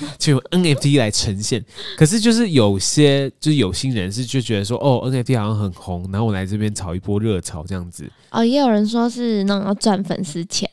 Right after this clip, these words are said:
Speaker 2: 啊什么的。
Speaker 1: 对，就是之前就是有非常多网红就推荐一些N F T，或是他们自己出N F T，然后后来就是没有很好的去处理它这样子。
Speaker 2: 嗯。
Speaker 1: 嗯，对。今天呢，讲这个项目呢，其实我觉得蛮可爱的。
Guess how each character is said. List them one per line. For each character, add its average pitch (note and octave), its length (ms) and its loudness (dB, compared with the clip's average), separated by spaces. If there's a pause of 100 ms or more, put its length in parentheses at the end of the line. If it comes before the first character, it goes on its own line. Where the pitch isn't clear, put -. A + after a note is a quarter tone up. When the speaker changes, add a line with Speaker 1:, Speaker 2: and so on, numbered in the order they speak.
Speaker 2:
啊 - 240 -10
什 G3 140 -12
么 G3+ 140 -8
的。 - 180 -12 (200)
Speaker 1:
对， F#2 240 -2
就 D3 120 0
是 D#3 180 0
之 D#3 280 -2
前 B2+ 180 2
就 A2 120 -2
是 B2+ 80 2
有 G#2+ 60 2
非 A#2+ 180 0
常 G2+ 160 0
多 G2+ 200 2
网 E2 220 -4
红 E2 420 -10 (220)
就 C3+ 100 -6
推 B2+ 200 4
荐 A#2+ 140 -2
一 A2 40 -2
些 A2 120 -2
N G#2+ 160 -2
F E2+ 180 -6
T， G2 160 -4
或 A2+ 160 0
是 A2 60 0
他 A2+ 120 -4
们 G#2 100 -4
自 A2 80 -6
己 G#2 60 -2
出 F#2 200 -6
N F#2 180 -4
F D2+ 100 -10
T， F#2 180 -6
然 D#2+ 100 -10
后 E2 60 -12
后 B2 200 -2
来 F2 120 -4
就 F#2 80 -10
是 G2+ 140 -8
没 G2 200 -4
有 F#2 200 -4 (580)
很 G#2+ 240 -6
好 A2 220 -2
的 F2 140 -6
去 - 120 -8
处 F#2 280 -6
理 D#2+ 180 -10
它 C#2+ 220 -18
这 D#2 100 -18
样 D2+ 160 -18
子。 - 140 -20
Speaker 2:
嗯。 A3+ 680 0
Speaker 1:
嗯， - 240 -6
对。 D#2 220 -8 (260)
今 D#3 140 -6
天 D#3 160 0
呢， D3+ 180 0 (520)
讲 A#2 120 2
这 B2 80 0
个 D3 80 4
项 C3 180 2
目 B2 180 -2
呢， F#2+ 100 -4
其 A2 140 -4
实 A#2+ 40 -2
我 G#2+ 120 -2
觉 G2+ 100 -6
得 F#2 40 -4
蛮 F2 180 -10
可 F2+ 200 -14
爱 E2+ 200 -10
的。 F2 180 -10